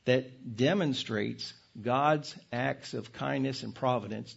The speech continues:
to give you the person that you are now married to. And in many cases, uh, is the one who you have had children with and maybe grandchildren if you're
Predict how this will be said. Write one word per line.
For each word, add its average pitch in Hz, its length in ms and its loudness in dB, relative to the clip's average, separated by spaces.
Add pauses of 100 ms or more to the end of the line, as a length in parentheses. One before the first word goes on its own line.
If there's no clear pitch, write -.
to 127 100 -4
give 147 340 0
you 98 420 -4 (440)
the 117 200 2
person 127 480 0
that 117 120 -2
you 120 180 2
are 117 80 2
now 107 200 0
married 104 400 -2
to. - 180 -8 (1120)
And 110 360 0 (600)
in 104 120 0
many 113 200 2
cases, 107 640 -2
uh, 104 300 -4 (100)
is 113 280 -4
the 113 100 -2
one 107 360 -4 (440)
who 120 100 -2
you 107 640 -2 (200)
have 101 200 -4
had 101 380 -4
children 113 500 0
with 98 380 -6
and 98 260 -8
maybe 98 300 -8
grandchildren 107 720 -2
if - 160 -12
you're 110 180 -6